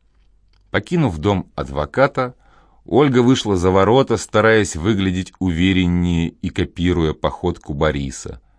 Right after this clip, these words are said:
Она заметила полицейского, который равнодушно посмотрел на молодого офицера, покинувшего дом адвоката, и не обратил на нее никакого внимания.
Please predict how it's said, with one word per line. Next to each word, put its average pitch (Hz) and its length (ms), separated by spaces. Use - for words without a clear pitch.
Она 147 200
заметила 90 480
полицейского, 104 840
который 98 340
равнодушно 92 720
посмотрел 87 640
на 85 160
молодого 87 540
офицера, 117 560
покинувшего 85 800
дом 87 220
адвоката, 78 720
и - 80
не 113 320
обратил 113 640
на 131 100
нее 120 260
никакого 107 640
внимания. 71 680